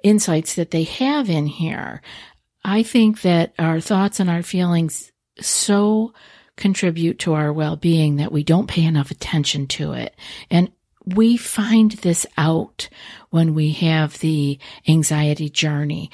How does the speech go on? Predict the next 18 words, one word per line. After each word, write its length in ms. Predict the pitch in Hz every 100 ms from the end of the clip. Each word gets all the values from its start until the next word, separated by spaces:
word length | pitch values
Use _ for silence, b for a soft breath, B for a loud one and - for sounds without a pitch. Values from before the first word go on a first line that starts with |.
| B -
We 140 | 165
find 360 | 160 180 175 175
out 380 | - 165 - -
that 200 | 151 165 -
our, 560 | 156 151 151 147 147 B B B - - -
how 260 | 190 185
we 280 | 202 190 196
think 760 | - - 214 208 170 - - - b b b _
is 220 | 170 156
contributing 840 | - 180 156 180 165 170 156 151 147
so 400 | - - 180 190
much 420 | 190 160 - -
to 280 | - 175 165
our 300 | - 156 156 -
mental 440 | 175 165 185 190
and 120 | 160
physical 480 | 160 165 165 - 151
well-being 680 | 143 143 - 196 190 156 151